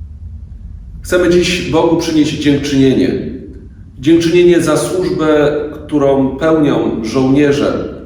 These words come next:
Służbę dla bezpieczeństwa naszej ojczyzny, dla bezpieczeństwa naszych domów. Może jeszcze do tej pory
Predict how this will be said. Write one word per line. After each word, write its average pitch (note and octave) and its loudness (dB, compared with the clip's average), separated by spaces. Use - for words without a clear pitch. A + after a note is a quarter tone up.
Służbę D#3 0
dla B2+ 0
bezpieczeństwa D3 0
naszej C3+ -2
ojczyzny, C#3 -2
dla C3 -2
bezpieczeństwa C3+ -2
naszych A#2 -6
domów. D2+ -8
Może F3+ 2
jeszcze E3+ 4
do D3+ -2
tej D3+ 2
pory D#3+ 2